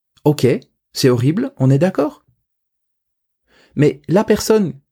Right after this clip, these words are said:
qui est sur le terrain, qui fait partie de la police,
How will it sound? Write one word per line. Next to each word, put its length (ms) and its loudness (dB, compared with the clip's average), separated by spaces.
qui 100 -2
est 20 4
sur 240 0
le 100 4
terrain, 400 -4
qui 100 -6
fait 140 4
partie 280 -2
de 60 -4
la 80 0
police, 400 -6